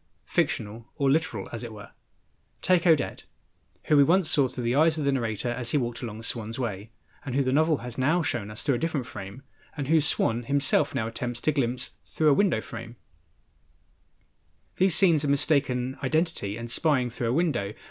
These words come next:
may also recall the scene of the narrator watching Mademoiselle Vinteuil and her lover. Already then, Proust is asking us to create connections between moments and to increasingly fold the text over on itself, to show how one moment can replicate the structure of another,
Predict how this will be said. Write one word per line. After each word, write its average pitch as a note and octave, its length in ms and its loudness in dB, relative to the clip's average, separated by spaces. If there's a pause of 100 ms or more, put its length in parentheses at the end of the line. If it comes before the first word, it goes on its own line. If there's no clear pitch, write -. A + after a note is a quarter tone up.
may C3+ 140 0
also D#3+ 300 2
recall A2+ 340 -4
the A#2 80 -8
scene G#2+ 300 -4
of G#2+ 80 -12
the B2 80 -4
narrator B2 380 -2
watching B2 280 -4
Mademoiselle A#2+ 400 -2
Vinteuil A#2+ 440 -2
and A2 120 -4
her A#2+ 100 -2
lover. G#2 320 -2 (840)
Already D#3 320 4
then, G#2+ 280 -6 (220)
Proust D#3+ 280 0
is D3 120 4
asking C3 360 0
us A#2+ 140 -4
to C#3 100 -4
create A#2 300 -4
connections D3 540 -4
between A#2+ 300 -6
moments A#2 520 -4 (240)
and C3+ 120 -2
to C#3+ 80 -4
increasingly E3 560 2
fold B2+ 260 0
the C3 60 -12
text B2+ 320 -4
over D#3 240 4
on G#2+ 80 -4
itself, - 560 -8 (300)
to - 100 -8
show D3 180 4
how C3 140 2
one D#3+ 280 2
moment A2+ 420 -4 (200)
can C3+ 120 2
replicate C3 400 -2
the B2 60 -8
structure - 420 -2
of A#2+ 140 -6
another, B2+ 400 -2